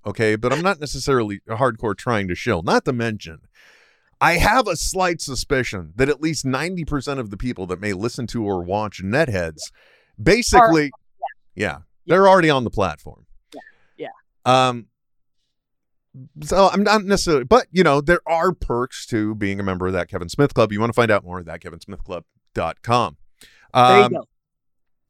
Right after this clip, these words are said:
Speaker 1: so please, you know, of course, we have our own Patreon as well, which we <laughs> produce nothing unique this month. I've had things on my mind. Um, so,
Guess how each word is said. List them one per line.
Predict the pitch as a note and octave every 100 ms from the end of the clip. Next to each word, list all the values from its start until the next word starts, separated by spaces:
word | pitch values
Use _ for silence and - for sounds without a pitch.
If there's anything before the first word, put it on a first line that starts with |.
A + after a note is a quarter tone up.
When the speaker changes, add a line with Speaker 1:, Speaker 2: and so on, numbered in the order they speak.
| -
Speaker 1:
so | - C#3+ C#3+
please, | - D#3+ D3 A2
you | A#2
know, | G2 E2+ -
of | G#2+ -
course, | A#2 -
we | A#2+
have | G#2
our | E2+ C3
own | C#3
Patreon | B2 C#3 A2+ A2+ G2
as | E2 -
well, | C3+ G2+ E2
which | F2 - -
we | -
<laughs> |
produce | - B3+ - B3
nothing | D4 A3+ B3+ B3
unique | B3 B3 A#3+ - - - _ _ _
this | A#2+ B2+ - - -
month. | A2 F#2 - -
I've | - A#2
had | B2 A#2+ G2+ _
things | B2+ A2 G#2 G2+
on | F#2+
my | E2
mind. | E2 B2+ A#2 _ - _ - -
Um, | C3+ C#3 C#3 C3 A#2 _ _ _ _ _ _ _ _
so, | - E3 D#3 C#3+